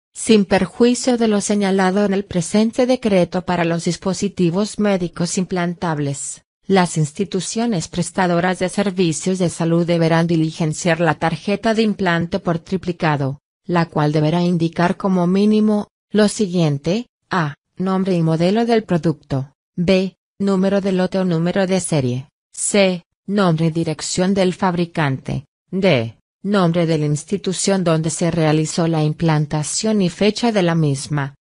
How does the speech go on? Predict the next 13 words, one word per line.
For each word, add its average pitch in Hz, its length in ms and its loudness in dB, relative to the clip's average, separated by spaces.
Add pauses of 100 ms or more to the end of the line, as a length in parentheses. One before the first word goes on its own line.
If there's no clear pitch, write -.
(140)
E. 147 280 -2 (220)
Identificación 175 1080 0
del 180 140 0
paciente, 165 800 -4 (220)
número 175 500 2
de 160 100 0
la 147 120 0
cédula 202 480 2
de 185 120 0
ciudadanía, 156 920 -2 (220)
número 175 460 0
de 175 120 -2
pasaporte, 139 840 -2